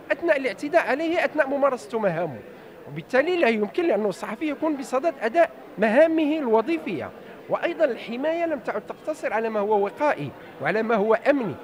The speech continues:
بل الحماية هي حماية اجتماعية، وبالتالي لا بد من توفير الظروف الاجتماعية والأوضاع المهنية المريحة التي تجعل الصحفي والصحفية في موقع مرتاح، في موقع محمي يشعر فيه بالحماية.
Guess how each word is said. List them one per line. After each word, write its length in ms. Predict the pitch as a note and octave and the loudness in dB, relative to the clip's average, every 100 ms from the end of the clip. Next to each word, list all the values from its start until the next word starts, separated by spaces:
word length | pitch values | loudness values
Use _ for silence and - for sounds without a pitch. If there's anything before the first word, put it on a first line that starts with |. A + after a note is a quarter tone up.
| - - - | -14 -10 -4
بل 140 | E3 | -4
الحماية 580 | D3+ - F#3+ B3 E4+ C#4 | -4 -6 0 4 4 2
هي 140 | D#3+ | -2
حماية 320 | D3 D#3 F3+ D#3 | -6 -6 -6 -6
اجتماعية، 680 | - G3 B3+ F4 A#3 F3+ - - - - | -10 -8 -4 -2 -4 -10 -12 -16 -18 -14
وبالتالي 440 | C#3+ E3 - G#3+ A3 | -10 -8 -2 0 4
لا 140 | C#4+ | 4
بد 240 | D#4+ C#4+ C4+ | 4 2 2
من 220 | B3 A3+ | 2 0
توفير 360 | G#3 G3 D4+ | -2 0 -4
الظروف 340 | B3+ G3+ C#4 D4 | -4 -2 -2 -4
الاجتماعية 680 | G#3+ - A3 E4 A3 C#3+ - - - - | -8 -6 0 2 2 -2 -10 -16 -20 -4
والأوضاع 520 | F#3 G#3+ G#3 A3 D#4+ | 0 2 0 2 0
المهنية 480 | B3+ B3 B3+ C4+ C#4 | 0 -4 -4 -4 -4
المريحة 560 | A#3 B3+ F4 F#4 F4 F4 - - - | -6 -4 -6 -4 -6 -6 -10 -18 -10
التي 420 | G#3 A3+ A3 D4+ | -4 -2 -2 -6
تجعل 500 | D#4 F4+ F4+ C#4 B3 | -6 -6 -6 -4 -4
الصحفي 500 | A3+ - B3 A3 A3 | -6 -10 -10 -10 -6
والصحفية 680 | G#3 G3+ - F#3+ G#3 A3 C4+ - - - | -8 -8 -12 -12 -8 -6 -6 -10 -20 -10
في 160 | G3 | -4
موقع 540 | F#3+ A#3+ A#3 G#3+ F3+ A3 G#3+ F3+ | 2 2 2 -4 -4 -4 -6 -4
مرتاح، 500 | F3+ - E3+ D4+ D#4+ - - - | -4 -4 -4 -4 -6 -12 -20 -14
في 140 | A3+ G#3 | -10 -2
موقع 420 | A#3 B3 - F3 | 0 -2 -6 -6
محمي 500 | G3+ E3 - B3+ D#4+ - D3 | -6 -8 -8 -6 -6 -6 -12
يشعر 400 | A3 - A3+ B3 - | -12 -8 -4 -4 -4
فيه 240 | E4+ E4 | -4 -4
بالحماية. 560 | G#3 F3+ D#3+ F3+ B2+ | -6 -12 -10 -10 -10